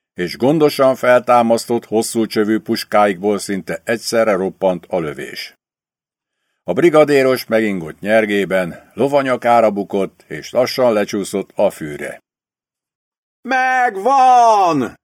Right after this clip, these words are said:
bődült el az ezredes, és ha nem szégyelli magát, örömében földhöz csapja arannyal szegett kalapját.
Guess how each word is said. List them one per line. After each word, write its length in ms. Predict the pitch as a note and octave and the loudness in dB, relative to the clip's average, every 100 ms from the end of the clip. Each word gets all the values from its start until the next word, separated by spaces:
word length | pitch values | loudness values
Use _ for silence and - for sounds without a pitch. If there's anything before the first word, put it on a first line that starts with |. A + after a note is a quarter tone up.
| _ _ _ | _ _ _
bődült 520 | - A#2+ F3+ D3+ C3+ A#2 | -2 4 4 4 0 2
el 120 | A2+ | 2
az 200 | G#2 F#2+ | 2 0
ezredes, 840 | G#2 G2+ F#2 F#2 F2 E2 D2 - _ | -2 -2 -2 -4 -2 -4 -6 -14 _
és 260 | G2 F2+ - | -4 -4 -4
ha 100 | D#2 | -6
nem 180 | B2+ | -4
szégyelli 580 | E3 D3+ D3 C3+ C3 B2+ | -2 -2 0 0 0 -2
magát, 520 | A#2 A#2 A2+ G#2 F#2+ - _ | 0 2 4 2 0 -6 _
örömében 600 | - A#2 A2 A2 G2+ G#2+ | -4 -2 0 -2 -2 -4
földhöz 460 | F#2+ F#2 G2 G2+ G2 | -4 -8 -6 -4 -4
csapja 380 | - G2 - C#2+ | -2 -4 -4 -10
arannyal 500 | F#2 G#2 G2+ G2 F#2+ | -2 -2 -2 -4 -4
szegett 420 | F2+ E2 E2+ E2 | -6 -6 -6 -8
kalapját. 720 | - D2+ C2+ C#2 - - - | -8 -8 -8 -14 -18 -18 -20